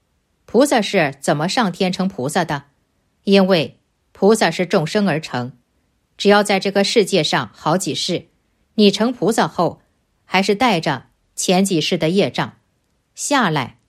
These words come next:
到了人间，虽然是很干净的下来，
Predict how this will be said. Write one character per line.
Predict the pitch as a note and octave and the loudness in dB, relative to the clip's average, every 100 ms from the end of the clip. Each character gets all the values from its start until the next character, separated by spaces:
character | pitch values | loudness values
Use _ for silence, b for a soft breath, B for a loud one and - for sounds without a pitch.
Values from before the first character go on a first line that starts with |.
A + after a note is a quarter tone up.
| _ | _
到 | G#3 F3 | 0 2
了 | D3 | 0
人 | B2+ B2+ | -2 -6
间， | - G3+ G3 G3 _ _ _ _ _ | 0 0 0 -6 _ _ _ _ _
虽 | - A#3 | 0 2
然 | G#3 D#3 F3 | 4 0 -2
是 | - D#3+ C3+ - | 0 0 -2 -10
很 | - G3 E3+ | -4 -2 2
干 | G#3+ G#3+ | 0 2
净 | G#3+ | 0
的 | D3+ | -2
下 | D#3 G#3+ E3 | -2 -2 -2
来， | C#3+ G#2+ | -4 -10